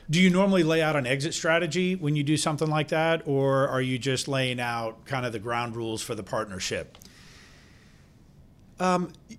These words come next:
Speaker 2: well, it, it depends on, on the nature of the partnership and what
Speaker 1: Mm-hmm.
Speaker 2: they're trying to accomplish. Um, and I'll use the word partnership. I'm using air quotes. You can't
Speaker 1: Right,
Speaker 2: see
Speaker 1: right.
Speaker 2: me 'cause it's a podcast.
Speaker 1: Right.
Speaker 2: But I'm using air quotes 'cause partnership has very
Speaker 1: Exactly.
Speaker 2: legal terms. But
Speaker 1: Exactly.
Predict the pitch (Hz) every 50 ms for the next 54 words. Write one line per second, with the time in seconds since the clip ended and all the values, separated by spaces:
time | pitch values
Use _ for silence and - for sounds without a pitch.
0 | - - - - 160 175 180 180 180 175 - - - - - - 175 170 - 190
1 | 196 196 226 226 196 160 170 156 156 151 147 143 - - - 143 147 147 139 143
2 | 151 147 143 - 156 143 135 131 127 110 120 123 - - 156 160 - 127 117 -
3 | - 127 139 - 139 135 139 139 117 131 131 - - 147 135 131 120 110 107 -
4 | - 135 131 127 - - 113 101 107 - - - - - - - 123 120 113 107
5 | 110 110 - - 127 123 127 131 135 135 - 147 127 131 123 107 - - - 147
6 | 147 139 131 123 - 139 127 - 123 120 117 117 143 156 139 139 135 - - 135
7 | 139 139 - - 127 110 104 98 - - 127 120 - - 131 127 117 113 113 -
8 | - 139 123 110 113 - 127 117 117 113 - - 98 120 131 131 123 - - 117
9 | 101 95 - 123 143 143 127 120 123 135 147 131 139 135 131 135 277 - 135 127
10 | 120 - - 147 135 - 135 170 185 196 170 165 - - 156 143 - 143 135 120
11 | 120 113 143 151 147 151 143 127 - - - - - - 143 143 135 113 143 131
12 | 127 113 127 135 - - 170 180 165 147 - - 131 113 - - 175 160 156 127
13 | 113 - 131 104 98 92 - 92